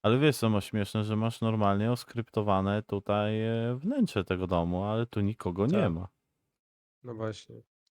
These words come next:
Speaker 2: Znaczy podejrzewam, że to się zbugowało, no i tyle, no.
Speaker 1: No.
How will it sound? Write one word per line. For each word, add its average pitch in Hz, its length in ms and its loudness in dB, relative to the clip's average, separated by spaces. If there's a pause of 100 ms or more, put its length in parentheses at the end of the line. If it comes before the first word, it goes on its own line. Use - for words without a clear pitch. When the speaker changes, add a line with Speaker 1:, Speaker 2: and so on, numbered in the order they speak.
(240)
Speaker 2:
Znaczy - 200 -12
podejrzewam, 143 460 0
że 139 120 0
to 139 120 -2
się 139 120 -6
zbugowało, 123 680 0
no 98 120 -10
i 104 100 -12
tyle, 101 300 -6
no. 101 260 -14 (420)
Speaker 1:
No. 98 420 -4